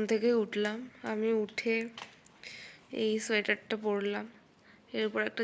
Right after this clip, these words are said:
জ্যাকেট চাপিয়ে বেরিয়ে যাব, আর একটু হালকা রেডি হয়ে। তো চলো, রেডি হওয়ার পরে দেখা হচ্ছে। মোটামুটি আমি রেডি হয়ে গেছি, এবার যে সিঁদুরটা পরবো, চুলটাকে একটু কিছু করবো, তাহলেই আমি রেডি।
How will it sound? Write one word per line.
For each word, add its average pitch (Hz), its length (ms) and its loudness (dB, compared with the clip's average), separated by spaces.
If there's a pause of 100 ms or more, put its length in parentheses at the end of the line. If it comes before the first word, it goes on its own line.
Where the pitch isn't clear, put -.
জ্যাকেট 208 320 2
চাপিয়ে 220 340 0
বেরিয়ে 104 300 0
যাব, 220 120 -2 (120)
আর 226 140 -4
একটু - 180 -10 (100)
হালকা 202 300 -4 (100)
রেডি 208 300 0
হয়ে। 214 160 -4 (1040)
তো 220 100 -4 (680)
চলো, 208 260 -2 (120)
রেডি 208 260 0
হওয়ার 208 260 -2
পরে - 240 -2
দেখা - 260 -8
হচ্ছে। - 280 -12 (1040)
মোটামুটি 226 480 -2 (100)
আমি 254 120 0 (120)
রেডি 202 280 2
হয়ে 202 240 2
গেছি, 208 280 -8 (460)
এবার 196 260 -6
যে 214 160 -10
সিঁদুরটা 196 420 -8 (120)
পরবো, 196 280 -8 (1300)
চুলটাকে 202 560 -8
একটু - 240 -16
কিছু 226 160 -12 (120)
করবো, 214 240 -8 (100)
তাহলেই 202 480 -6
আমি 202 120 -10 (100)
রেডি। 185 220 -14